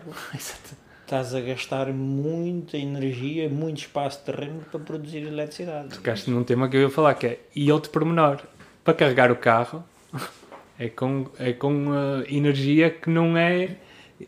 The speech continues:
Speaker 1: não é só elétrica, não é uma, não é, é tens, ou tens o carvão, ou tens, ou tens gás. <laughs> Portanto, é só, as pessoas acham que de facto estão a fazer uma boa coisa, e o caminho será esse, mas neste momento, o nosso problema,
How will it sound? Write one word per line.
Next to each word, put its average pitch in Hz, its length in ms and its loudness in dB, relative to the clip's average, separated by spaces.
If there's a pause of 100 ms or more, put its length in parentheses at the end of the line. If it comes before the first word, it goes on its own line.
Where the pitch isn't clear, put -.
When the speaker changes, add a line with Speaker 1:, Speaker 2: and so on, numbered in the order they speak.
Speaker 1:
não 160 120 4
é 165 60 10
só 175 140 8
elétrica, 170 520 6
não 127 180 6
é 139 60 8
uma, 139 280 4
não 143 200 4
é, 143 360 6 (300)
é 120 120 8
tens, 120 440 2
ou 147 140 4
tens 143 240 8
o 135 40 4
carvão, 151 600 6
ou 180 140 4
tens, 190 520 2
ou 165 100 0
tens 190 260 4
gás. 156 440 4 (120)
<laughs> - 280 -6
Portanto, - 500 0 (300)
é 165 100 2
só, 180 260 4 (520)
as 147 120 0
pessoas 180 380 6 (100)
acham 170 300 6
que 160 200 0
de 151 100 -6
facto 139 200 8
estão 147 120 0
a 135 40 2
fazer 139 160 2
uma 139 100 4
boa 139 140 6
coisa, 131 380 4
e 208 80 2
o 220 60 2
caminho 196 280 4
será 143 320 6
esse, 127 420 2 (320)
mas 131 140 0
neste 170 240 0
momento, 165 380 -2 (520)
o 156 40 -8
nosso 160 220 0
problema, 139 600 0